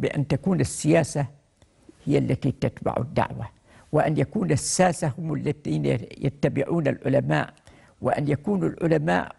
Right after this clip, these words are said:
هم الحكماء، هم الأطباء الذين يعالجون أمراض الأمة. ولكن عندما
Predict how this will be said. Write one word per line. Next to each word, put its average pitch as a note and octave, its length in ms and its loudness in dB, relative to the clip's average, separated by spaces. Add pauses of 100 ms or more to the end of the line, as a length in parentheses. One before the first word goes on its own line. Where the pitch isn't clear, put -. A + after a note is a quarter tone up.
(120)
هم E3 140 0
الحكماء، E3 760 0 (1000)
هم G3 180 0
الأطباء D#3+ 840 2 (540)
الذين D3+ 420 -2
يعالجون D#3 720 -2
أمراض C3 500 -2
الأمة. G#2+ 460 -6 (520)
ولكن D3 580 0 (560)
عندما D3 720 0